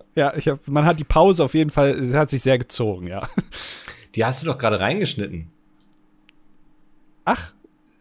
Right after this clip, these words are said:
Speaker 1: d-, d-, d-, nee, komm, das kannst du jetzt nicht immer sagen, wenn du jetzt hier
Speaker 2: <laughs>
Speaker 1: mit den zweieinhalb Kilometern, das hab ich jetzt auch nicht aus irgendeinem alten Podcast rausgeschnitten gehabt damals, dass du dann da zweieinhalb sagst.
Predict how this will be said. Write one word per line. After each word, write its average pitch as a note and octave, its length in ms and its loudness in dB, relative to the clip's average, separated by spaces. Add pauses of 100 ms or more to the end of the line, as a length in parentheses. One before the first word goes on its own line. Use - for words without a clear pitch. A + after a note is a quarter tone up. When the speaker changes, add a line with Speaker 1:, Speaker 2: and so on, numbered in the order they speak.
(120)
Speaker 1:
d-, B2 160 -8
d-, C#3+ 240 0
d-, D3 200 -2
nee, C3 240 -2
komm, C#3+ 200 -4
das C#3 160 -2
kannst F#3 180 0
du F3 60 0
jetzt D3+ 100 -6
nicht D#3+ 140 -6
immer D3 240 0
sagen, C#3 320 4
wenn C3+ 80 0
du C3+ 80 0
jetzt C3 180 0
hier C#3 160 4 (120)
Speaker 2:
<laughs> - 120 -14
Speaker 1:
mit D3 140 2
den C#3+ 100 2
zweieinhalb D3 540 2
Kilometern, D#3 400 2
das C#3 160 2
hab D#3+ 80 2
ich D3+ 80 -2
jetzt - 180 -4
auch D#3 120 4
nicht C#3+ 180 0
aus B2+ 80 0
irgendeinem C3+ 320 0
alten D#3 300 2
Podcast C#3 500 0
rausgeschnitten D3+ 580 0
gehabt C3 300 -2
damals, C3 500 0 (360)
dass C3 120 -4
du - 80 -6
dann C3 140 2
da A#2+ 100 2
zweieinhalb A#2+ 580 0
sagst. A#2+ 280 -2